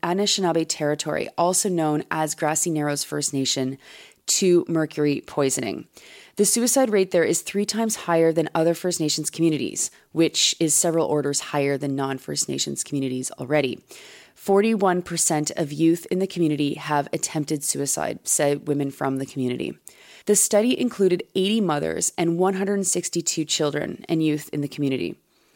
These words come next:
Asupictusi Wagong Anishinaabe territory has been poisoned by industry,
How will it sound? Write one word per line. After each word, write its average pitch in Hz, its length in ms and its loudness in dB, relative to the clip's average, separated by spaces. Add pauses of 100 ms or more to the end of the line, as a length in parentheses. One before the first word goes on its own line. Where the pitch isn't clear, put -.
(220)
Asupictusi 220 1000 2
Wagong 180 460 4
Anishinaabe 175 720 0
territory 196 600 0
has 190 240 -4
been 202 180 0
poisoned 226 580 2
by 180 220 4
industry, 165 640 -2